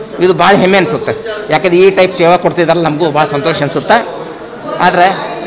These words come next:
ಜನಕ್ಕೂ ಸ್ವಲ್ಪ ಇನ್ನೂ ಅವೇರ್‌ನೆಸ್ ಬರಬೇಕು. ಜನ ಎಲ್ಲ ಕಡೆ ಮಾಸ್ಕ್ ಹಾಕ್ಕೊಂಡು ಡಿಸ್ಟೆನ್ಸ್ ಮೇಂಟೈನ್ ಮಾಡಿ ಅಡ್ಡಾಡಬೇಕು ಅಂದಾಗ ಈ ಸ್ವಲ್ಪ ಕೋವಿಡ್ ಬಗ್ಗೆ ಅರಿವು ಬಂದಾಗ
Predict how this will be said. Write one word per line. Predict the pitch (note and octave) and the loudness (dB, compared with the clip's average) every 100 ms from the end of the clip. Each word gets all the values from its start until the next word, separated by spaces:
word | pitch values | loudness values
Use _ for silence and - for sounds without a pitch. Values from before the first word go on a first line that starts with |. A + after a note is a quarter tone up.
| - | 0
ಜನಕ್ಕೂ | F#3+ A#3+ B3+ | 2 4 2
ಸ್ವಲ್ಪ | A#3+ A#3+ | 2 2
ಇನ್ನೂ | G3+ A3 | 2 4
ಅವೇರ್‌ನೆಸ್ | A3 F3+ G3+ G3+ F3 | 4 6 4 2 2
ಬರಬೇಕು. | D#3+ F3 F#3 G#3 A3 - - - C#3+ | 2 4 4 4 2 -4 -16 -6 0
ಜನ | F3+ F#3+ F3 | 2 4 4
ಎಲ್ಲ | F3+ F3+ - | 6 4 4
ಕಡೆ | F3 E3 C#3 C3+ - - - - | 2 4 2 -2 -10 -16 -18 -6
ಮಾಸ್ಕ್ | D#3 F3+ F#3+ | -2 0 0
ಹಾಕ್ಕೊಂಡು | E3+ D#3+ D#3+ F3+ F#3 - - - - C3+ | -2 0 0 0 -2 -10 -20 -18 -10 -4
ಡಿಸ್ಟೆನ್ಸ್ | - F#3+ E3 | -2 -2 0
ಮೇಂಟೈನ್ | D#3 E3+ E3 | -2 0 2
ಮಾಡಿ | D#3 D#3+ | 2 2
ಅಡ್ಡಾಡಬೇಕು | C#3+ E3+ E3 C3+ - E3 - - - | 2 2 2 0 -2 -4 -6 -14 -6
ಅಂದಾಗ | D3+ E3 F3 C#3+ E3 D3+ | -2 2 4 2 0 -4
ಈ | D#3+ | -4
ಸ್ವಲ್ಪ | D#3+ E3+ | -2 0
ಕೋವಿಡ್ | D#3+ F3 G3 | 2 2 4
ಬಗ್ಗೆ | F#3 D3 D3+ E3 - - - - - | 2 0 -2 -4 -10 -14 -14 -12 0
ಅರಿವು | E3+ G#3+ G#3 | 4 6 6
ಬಂದಾಗ | G3 E3+ E3+ | 4 2 2